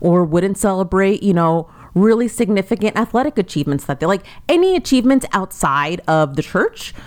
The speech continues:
would not necessarily be celebrated. But somebody who was, like, a C or D student who brought, like, cupcakes for the congregation was, like, applauded like they were, like,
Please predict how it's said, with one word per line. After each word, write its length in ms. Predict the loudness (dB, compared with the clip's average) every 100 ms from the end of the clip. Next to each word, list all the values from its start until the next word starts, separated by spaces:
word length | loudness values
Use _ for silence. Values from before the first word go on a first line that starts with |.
| -8 -2
would 120 | 0
not 200 | 0 -2
necessarily 420 | -4 -2 -2 0
be 120 | -2 -2
celebrated. 640 | -2 -4 -6 -8 -6 -8 -10 -4
But 120 | -4 0
somebody 360 | -2 0 -2
who 140 | 0 0
was, 200 | 0 0
like, 300 | -2 -2 -4
a 60 |
C 280 | -4 0 2
or 140 | 2 0
D 220 | -2 -4
student 340 | -2 -2 0
who 80 | -2
brought, 220 | 2 0
like, 200 | 0 -6 -10 -14 -2
cupcakes 500 | 0 0 0 -2 -2
for 120 | -4 -2
the 80 |
congregation 720 | 0 -2 -2 -4 -4 -2 -2
was, 200 | -2 -2
like, 160 | -4 -6 -10 -8 -4
applauded 800 | -4 -2 0 2 2 0 -4 -4
like 220 | -4 -2
they 120 | 0
were, 160 | 0 0
like, 300 | -2 -4